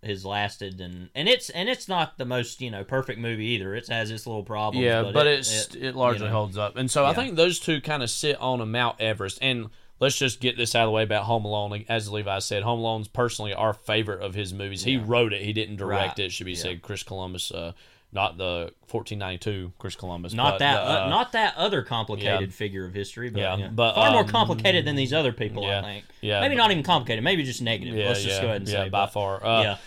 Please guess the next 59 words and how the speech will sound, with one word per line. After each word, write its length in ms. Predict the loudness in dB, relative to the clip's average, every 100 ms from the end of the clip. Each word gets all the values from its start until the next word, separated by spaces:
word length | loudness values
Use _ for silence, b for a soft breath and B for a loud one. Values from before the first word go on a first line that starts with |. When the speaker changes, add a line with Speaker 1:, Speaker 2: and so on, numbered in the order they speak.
| 2
Speaker 2:
but 240 | 8 8 8
we're, 220 | 6 4
we're 220 | 6 6
huge 300 | 6 2 0
fans 260 | 2 2 2
of 140 | 0
Speaker 1:
<laughs> 40 |
Yeah. 120 | 0 4
Speaker 2:
Home 180 | 4
Alone, 320 | 4 2 2 2
and 100 | 0
I 60 |
think 220 | 0 -2
what 120 | 0 2
works 220 | 0 0
about 200 | 0 2
that 180 | 0 0
movie 340 | -4 -4 -4
is, 160 | -4 -4
in 120 | -4
terms 240 | -2 -2
of 100 | -4
not 320 | -2 2 2 2
being, 180 | -4
quote, 280 | -2 -2 -2
problematic, 800 | 0 2 2 -2 -2 -2 -2 -4
is 260 | -6 -6 -8 B B
how 140 | 2
stripped 480 | 2 0 -2 -2 -2
down 260 | 0 0 0
that 160 | -4
movie 280 | -4 -4 -4
is. 140 | -4 2
It's 100 | 6
Speaker 1:
Yeah, 100 | 8
Speaker 2:
literally 200 | 8 6
Speaker 1:
it's 60 | 6
very, 120 | 6
Speaker 2:
mostly 180 | 6 4
about 220 | 6 4
a 40 |
Speaker 1:
it's 60 | 4 4
Speaker 2:
kid 220 | 4 6
all 180 | 6 6
by 120 | 6
Speaker 1:
elemental. 80 | 4
Speaker 2:
himself. 460 | 0 -2 0 2
Speaker 1:
Yeah. 180 | 2 0 B B B 0 4
Speaker 2:
Uh, 220 | 6 6
Speaker 1:
It, 20 | 4
Speaker 2:
and, 180 | 4 4
Speaker 1:
it's 100 | 2
Speaker 2:
and 140 | 2
it 60 | 2
Speaker 1:
pretty 120 | 4
Speaker 2:
has, 260 | 6 4 4
Speaker 1:
simple. 80 | 0
Speaker 2:
you 80 | 0
know, 380 | 0 0 -6